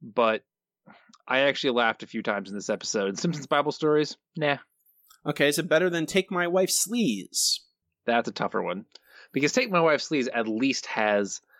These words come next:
Speaker 1: somewhat of a plot, really. I just
Speaker 2: They're si-, these are
Speaker 1: Hmm.
Speaker 2: sim-, they're very similar. They're, they don't make any sense. Like,
Speaker 1: Exactly. That,
Speaker 2: that's
Speaker 1: that's their biggest flaw, is that it, they, they have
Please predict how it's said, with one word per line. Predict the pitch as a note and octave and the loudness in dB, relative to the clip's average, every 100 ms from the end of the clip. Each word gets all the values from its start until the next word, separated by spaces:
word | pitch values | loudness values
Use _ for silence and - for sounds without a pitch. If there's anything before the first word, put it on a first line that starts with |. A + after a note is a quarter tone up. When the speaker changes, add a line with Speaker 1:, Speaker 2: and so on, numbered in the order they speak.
| - - - | -20 -18 -8
Speaker 1:
somewhat | - - D#3 C#3 B2+ C#3+ | -4 0 0 2 2 2
of | B2+ G#2 | 0 -2
a | |
plot, | - - - A#2+ A#2 E3 - - - | -8 -18 -4 2 4 2 -2 -20 -8
really. | E3+ G3 G3+ G#3+ G3 _ _ _ _ - | -2 0 2 0 -4 _ _ _ _ -4
I | A2 | -2
just | A#2+ A#2+ - - - _ _ _ _ - | 0 -2 -6 -10 -12 _ _ _ _ -2
Speaker 2:
They're | B3+ | 0
si-, | - G3+ F#3 | 2 0 0
these | G3+ F3 D#3+ - | 0 0 0 0
are | C3 | 2
Speaker 1:
Hmm. | |
Speaker 2:
sim-, | G2+ B2 A2 | 2 -2 0
they're | C3+ B2+ | 0 0
very | A#2 G#2 | -2 -2
similar. | - G#2 F#2+ F2+ F2+ - _ _ _ _ | -2 -2 -4 -8 -10 -12 _ _ _ _
They're, | A#2+ G#2+ G2+ G2 _ _ _ _ - - | -4 -2 -2 -6 _ _ _ _ -18 -2
they | F#3 | 2
don't | F3+ | 2
make | D#3+ | 0
any | B2+ A2 | -4 -8
sense. | - G2+ G2 - - _ _ _ _ | -10 -10 -12 -16 -20 _ _ _ _
Like, | C#3 | 2
Speaker 1:
Exactly. | B2+ C3 G#2+ G2+ | 4 4 2 2
That, | |
Speaker 2:
that's | A#2+ B2 | 2 4
Speaker 1:
that's | D#3 - | 2 2
their | C3 | -2
biggest | A2 A#2+ A2+ G#2+ - | 0 -2 -2 -6 -6
flaw, | A#2 G#2+ G2 | -2 0 2
is | G#2 G#2 | 0 2
that | A2 | 2
it, | F#2+ A#2+ | 2 2
they, | A#2+ | 4
they | A#2 A#2+ | 4 2
have | C#3 | 0